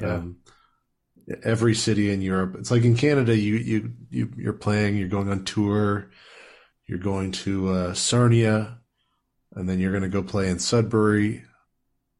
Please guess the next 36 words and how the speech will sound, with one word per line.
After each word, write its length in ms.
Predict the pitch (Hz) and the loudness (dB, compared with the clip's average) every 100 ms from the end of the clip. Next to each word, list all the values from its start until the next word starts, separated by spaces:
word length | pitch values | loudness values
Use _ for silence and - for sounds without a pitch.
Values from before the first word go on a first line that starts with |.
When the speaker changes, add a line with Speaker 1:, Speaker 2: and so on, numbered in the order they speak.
| _ | _
Speaker 2:
and 100 | 92 | -12
then 140 | 95 95 | -8 -8
you're 100 | 92 | -8
gonna 260 | 95 110 | -2 0
go 120 | 117 | -2
<laughs> 20 | - - - - | -4 -12 -16 -2
play, 240 | 147 139 - 123 | 2 2 0 -2
Speaker 1:
<laughs> 220 | - 147 | 0 -2
Speaker 2:
you're 100 | 113 | 2
gonna 200 | 123 120 | 4 4
go 40 | 117 | 4
play 240 | 120 113 | 4 4
in 60 | 107 | 4
Sault 160 | 135 120 | 4 4
Ste. 200 | 123 113 | 4 4
Marie. 440 | 117 123 107 - - - - _ - | 4 4 2 -2 -16 -20 -20 _ -8
And, 420 | 113 104 101 101 | -2 0 0 0
you 60 | 110 | 2
know, 240 | 107 104 | 2 0
in 140 | 104 104 | -2 0
Europe, 300 | 110 104 - | 0 0 -4
it's 120 | - | -10
like 160 | 92 95 | -10 -8
you're 120 | 95 | -8
playing 280 | 104 98 92 | -4 -4 -2
in 120 | 92 | -2
Amsterdam, 840 | 110 104 - 95 92 92 92 - _ _ _ | -2 -4 -4 -4 -2 -4 -6 -14 _ _ _
and 140 | 98 90 | -10 -6
then 100 | 92 | -4
you're 100 | 92 | -4
gonna 180 | 92 92 | -4 -6
play 340 | - 95 95 | -6 -4 -4
in 300 | 90 85 82 _ _ _ _ _ _ _ _ | -4 -8 -12 _ _ _ _ _ _ _ _
and, 360 | 85 85 85 85 | -12 -10 -10 -12
uh, 480 | 82 80 - - - | -12 -12 -14 -14 -14
Nijmegen, 840 | - 101 113 113 113 107 110 104 | -6 0 2 4 4 2 0 -2